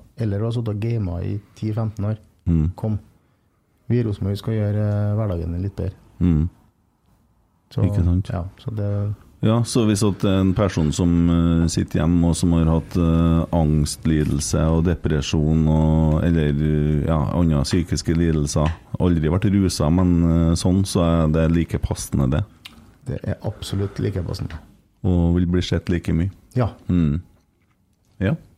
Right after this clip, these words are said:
Speaker 2: det høres jo, for det tenkte jeg på først nå, for at jeg har vært helt sånn låst i her, her med rus, kanskje fordi at det heter Gatelaget.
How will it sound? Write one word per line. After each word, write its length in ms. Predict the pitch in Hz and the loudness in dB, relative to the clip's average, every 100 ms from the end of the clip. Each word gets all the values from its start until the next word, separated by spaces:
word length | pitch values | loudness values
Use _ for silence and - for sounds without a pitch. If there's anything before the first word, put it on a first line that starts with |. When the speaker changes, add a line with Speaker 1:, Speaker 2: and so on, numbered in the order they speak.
| _ | _
Speaker 2:
det 140 | - 80 | -4 0
høres 360 | 127 120 78 87 | 0 0 0 0
jo, 500 | 85 87 87 87 82 | 2 2 2 2 0
for 140 | 107 | 0
det 160 | 110 131 | 0 0
tenkte 240 | 208 - | -2 -2
jeg 100 | 73 | -4
på 120 | 98 90 | -2 -2
først 180 | 87 | -2
nå, 220 | 90 95 131 | 0 0 0
for 160 | 127 | 0
at 80 | 120 | 0
jeg 100 | 110 | 0
har 80 | 107 | 2
vært 200 | 107 85 | 2 2
helt 160 | 85 | 0
sånn 160 | - 87 90 | 0 2 2
låst 380 | 82 85 101 - | 2 0 -2 -2
i 60 | 101 | 0
her, 160 | 92 | 0
her 100 | 76 | 2
med 280 | 87 87 85 | 2 2 2
rus, 340 | 95 120 - - | 2 0 -2 -6
kanskje 400 | - 127 104 87 | -2 -2 0 0
fordi 220 | 107 101 | 0 0
at 80 | - | 0
det 100 | 95 | 0
heter 200 | 101 87 | 0 0
Gatelaget. 760 | 101 107 - 90 78 78 95 | 0 0 0 0 0 0 -2